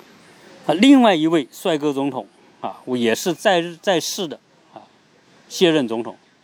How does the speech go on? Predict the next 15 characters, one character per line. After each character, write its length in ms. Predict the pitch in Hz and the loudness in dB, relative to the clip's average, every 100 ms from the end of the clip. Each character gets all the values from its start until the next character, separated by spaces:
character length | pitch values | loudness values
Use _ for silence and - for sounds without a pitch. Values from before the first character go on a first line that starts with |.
| _ _ _ _ _ | _ _ _ _ _
克 140 | - | -6
林 120 | 120 120 | -4 -4
顿。 140 | 110 - - | -8 -12 -10
那 80 | 139 | -10
克 200 | - 214 | -2 0
林 180 | 175 | 0
顿 260 | 190 220 113 | 0 -2 -2
当 180 | - 131 | -6 -6
然 120 | 120 123 | -8 -8
故 120 | 160 | -12
事 140 | - | -14
更 260 | 139 220 127 | -8 -8 -8
多， 180 | 110 104 _ | -12 -18 _
对 100 | - | -18
吧？ 140 | 101 | -16